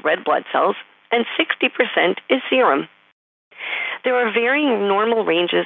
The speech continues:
for hemoglobin hematocrit, factoring in gender, age, race, and health factors such as being an athlete, living at high altitude, being a smoker, or having chronic disease. For men, hemoglobin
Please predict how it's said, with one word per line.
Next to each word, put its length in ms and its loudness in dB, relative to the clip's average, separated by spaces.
for 80 0
hemoglobin 540 0
hematocrit, 580 0
factoring 520 2
in 220 2
gender, 520 2
age, 360 0
race, 240 2
and 100 2
health 300 -2
factors 420 0
such 180 0
as 160 0
being 240 2
an 80 2
athlete, 520 0
living 360 2
at 60 0
high 220 2
altitude, 680 0
being 220 0
a 180 0
smoker, 520 0
or 80 2
having 300 2
chronic 480 0
disease. 360 -2
For 80 4
men, 520 2
hemoglobin 800 2